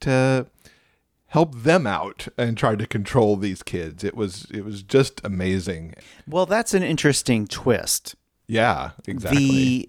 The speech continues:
Speaker 2: in the original show, the identity of Gossip Girl was the central mystery. Here in the very first episode, we know exactly who Gossip Girl is,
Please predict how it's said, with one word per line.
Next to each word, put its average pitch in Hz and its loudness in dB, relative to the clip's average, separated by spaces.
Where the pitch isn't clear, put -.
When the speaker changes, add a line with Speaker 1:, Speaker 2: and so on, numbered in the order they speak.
Speaker 2:
in 139 2
the 135 4
original 147 2
show, 117 0
the 123 0
identity 120 2
of 104 -4
Gossip 104 2
Girl 104 4
was 98 -4
the 101 -4
central 98 -4
mystery. 107 -4
Here 165 2
in 135 0
the 127 -2
very 110 0
first 101 -4
episode, 101 -4
we 127 0
know 131 4
exactly 147 2
who 113 2
Gossip 101 0
Girl 85 -6
is, - -10